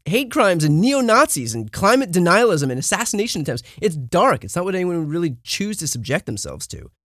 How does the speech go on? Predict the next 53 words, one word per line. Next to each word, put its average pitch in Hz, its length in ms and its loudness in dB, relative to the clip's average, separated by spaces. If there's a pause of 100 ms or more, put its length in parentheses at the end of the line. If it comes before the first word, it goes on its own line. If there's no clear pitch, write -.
(320)
But 160 180 -4
I 190 140 4
would 247 100 4
argue 147 400 4
if 113 160 -8
you 123 280 -6
feel 180 120 0
like 160 160 -4
giving 175 260 2
up 160 180 -2
or 120 40 -6
if 117 100 -8
you 120 100 -6
feel 131 180 -8
like 123 300 -10 (180)
you 202 200 0
or 160 100 -2
someone 139 240 -2
you 127 60 -2
know 160 300 2
is 123 100 -6
feeling 131 220 -4
more 120 140 -4
disaffected, 156 800 -4 (420)
that 151 260 0 (300)
that's 214 300 0
how 240 80 0
you 220 200 -2
embolden 156 380 0
exactly 135 440 -2
what 123 160 -4
they're 104 100 -6
doing. 101 320 -10 (340)
If 127 140 -2
you 117 220 -6
give 208 180 4
up 190 140 0
because 139 200 -4
it's 107 140 -6
too 226 300 -4
ugly, 151 380 -2 (240)
you 139 120 0
validate 165 480 0
that 123 140 -6
hate 185 360 -4
and 139 100 -2
violence 139 380 -2
and 127 240 -6
ugliness 139 380 -4
as 131 140 -8
a 123 60 -8
political 143 540 -8
tool. - 440 -10